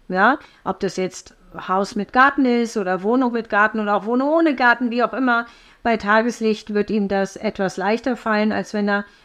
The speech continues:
ins Stockdunkle kommt, ne, und, äh, gar nicht weiß, wo er ist und so weiter. Das heißt, wenn ich diesen Hund aus einer größeren Entfernung abhole,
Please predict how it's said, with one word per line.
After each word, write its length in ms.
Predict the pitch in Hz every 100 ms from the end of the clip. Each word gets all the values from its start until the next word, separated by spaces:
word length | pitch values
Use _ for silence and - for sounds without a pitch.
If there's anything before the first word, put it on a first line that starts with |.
| _
ins 300 | 220 214 -
Stockdunkle 640 | - 220 - 220 240 247 220
kommt, 420 | - 208 214 214
ne, 220 | 190 233
und, 380 | 240 202 202 - _ _ -
äh, 120 | 226
gar 220 | 196 208
nicht 180 | 220 214
weiß, 360 | 185 185 185 214
wo 100 | 190
er 120 | 180
ist 280 | 165 170 -
und 200 | 160 151
so 140 | 151
weiter. 380 | 143 - - 196 - _ -
Das 220 | 226 -
heißt, 460 | 311 262 370 - - - _
wenn 140 | 220 240
ich 120 | 247
diesen 280 | 254 240 233
Hund 220 | 330 320
aus 160 | 240 247
einer 240 | 226 214
größeren 560 | 202 240 359 - 240 214
Entfernung 640 | 196 196 233 262 240 196
abhole, 680 | - - - 180 185 220